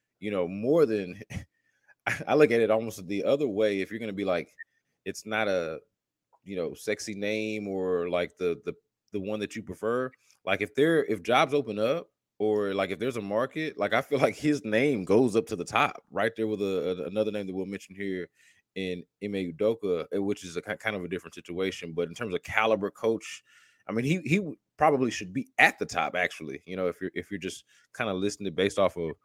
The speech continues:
resume and results and what you've seen. Um, so, and so if anything, like, w-, uh, once we get a greater, greater sense for what the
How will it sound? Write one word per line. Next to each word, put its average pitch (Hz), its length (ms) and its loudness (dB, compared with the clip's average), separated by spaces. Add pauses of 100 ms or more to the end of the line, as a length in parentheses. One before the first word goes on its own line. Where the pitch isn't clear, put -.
(360)
resume 98 540 4
and 85 100 -2
results 92 300 2
and 92 80 -8
what 95 140 -6
you've - 80 -14
seen. 117 420 -6 (500)
Um, 87 540 -2
so, - 160 0
and 123 180 2
so 110 180 4
if 95 100 2
anything, 104 540 0 (580)
like, 95 240 2
w-, 104 180 2
uh, 117 180 0
once 117 480 2 (140)
we 120 180 4
get 127 180 8
a 107 40 10
greater, 107 480 2
greater 120 240 0
sense 135 220 -8
for 110 120 -8
what 117 200 -6
the 92 340 -2